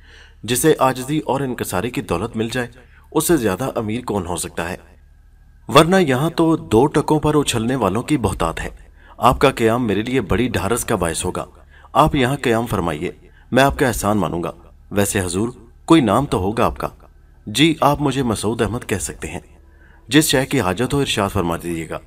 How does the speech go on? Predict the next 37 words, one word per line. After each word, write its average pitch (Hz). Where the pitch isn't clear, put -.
शुक्रिया। 98
महरुन 123
निसा 120
बेगम 117
से 127
मिलते 90
रहने 110
की 120
इजाज़त 85
चाहता 85
हूँ। 78
मुझे 139
उनके 151
लिए 147
भाई 98
का 127
दर्जा 101
दिया 87
जाए 82
और 95
हवेली 95
के 120
अंदरूनी 98
हिस्से 113
में 113
दाखिल 101
होने 101
की 113
इजाज़त 82
भी। 85
सबको 160
हिदायत 113
मिल 98
जाएगी, 87
आप 113
इत्मीनान 92
रखें। 82